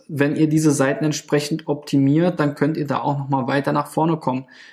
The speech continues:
Dann könnt ihr hier noch mal gucken, was hat ein bisschen mehr Traffic, sowas hier, Videokamera mieten, super, seid ihr auf der sechzehn,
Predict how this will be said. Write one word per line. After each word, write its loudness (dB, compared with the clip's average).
Dann 0
könnt 0
ihr 4
hier 4
noch 4
mal 2
gucken, 0
was 0
hat -2
ein 2
bisschen 2
mehr 2
Traffic, 0
sowas 2
hier, 4
Videokamera 0
mieten, 2
super, 0
seid 0
ihr 0
auf -2
der 2
sechzehn, 0